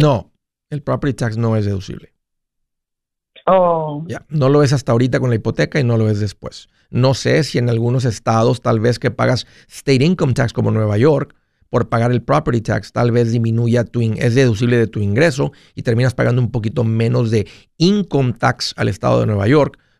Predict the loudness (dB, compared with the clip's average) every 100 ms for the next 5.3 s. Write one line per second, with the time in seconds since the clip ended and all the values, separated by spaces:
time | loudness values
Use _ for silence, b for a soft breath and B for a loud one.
0 | _ -4 -2 0 0 -2 -2 -2 0 0
1 | 0 -4 -10 -18 -20 -18 -6 -4 -4 -4
2 | -6 -4 -4 -4 -6 -6 0 0 -2 b
3 | b b -6 -2 0 0 2 2 2 0
4 | -2 -2 -6 -2 -2 0 0 0 0 2
5 | 0 -2